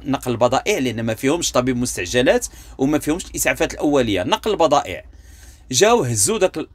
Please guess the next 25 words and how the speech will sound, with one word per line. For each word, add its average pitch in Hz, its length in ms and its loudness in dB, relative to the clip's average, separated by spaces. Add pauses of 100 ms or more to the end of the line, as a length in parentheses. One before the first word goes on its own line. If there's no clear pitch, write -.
(140)
أربعة 147 240 6
وأربعين، 127 460 2 (380)
آه، 95 520 -2
مواطن 143 420 4 (220)
اللي 113 160 -4
مجروحه، 139 580 2
دكوهم 151 460 -2
في 139 320 -2
لومبيلونسات، 120 720 2 (360)
داوهم 190 300 4
لسبيطار 156 380 -2
حسن 117 300 -6
الثاني. 87 440 -10
انا 139 180 -2
مشيت 143 260 -8
لسبيطار 101 380 -8
حسن - 260 -10
الثاني. - 360 -12 (440)
عرفتي 170 320 2
السي 170 220 0
عزيز 143 240 0
اخنوش - 440 -4
المستعجلات 110 640 -4
كي 139 140 -6
دايره؟ 135 360 -2